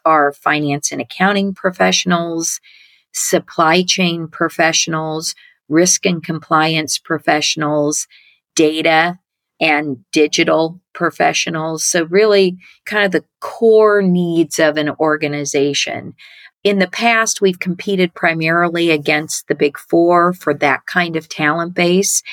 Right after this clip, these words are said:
And what we're seeing today is that talent is really choosing to work in new ways. As opposed to signing up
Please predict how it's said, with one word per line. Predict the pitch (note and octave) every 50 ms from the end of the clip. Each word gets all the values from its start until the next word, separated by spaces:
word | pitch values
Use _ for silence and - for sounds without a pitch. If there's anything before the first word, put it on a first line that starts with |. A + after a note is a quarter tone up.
| - - - - - -
And | F#3 F#3 G3+
what | A3+ C4+ -
we're | - C#4
seeing | - - - A3 G#3 G3+ G3 F#3+
today | F#3 - F3+ F3 F3 E3+ E3+ E3 E3 E3 E3
is | D#3 D#3 -
that | E3 D#3 - -
talent | - - F#3+ F#3+ G3 G3+ G#3 G#3 G#3 F#3+ F3+ _ _ _ -
is | F3 D#3+ D3+ D#3
really | E3+ F3 E3 E3+ F#3 G3 G3 F#3+ F#3 F#3+ F#3
choosing | F3+ - - F3+ F3 E3+ E3 E3 E3 E3 D#3+
to | - E3+
work | D#3 D3+ D3 D#3 D#3 D#3 D#3 - - - _ -
in | D#3+ D3+ D3 D3+
new | D3+ D3 D3 C#3+
ways. | C#3+ D3 C#3+ C3 C3 C3 A#2 - - C3 - - - - _ - - - - - - - - - - - _ _ -
As | - G3 F#3 G3
opposed | F3+ F3+ - - A3+ A#3 B3 B3+ B3+ C4 B3+ - - - -
to | - G#3 G3
signing | F3 - - - G3 F3 F3+ F#3 F#3 F#3 F3+ F3+ F3
up | E3 E3 E3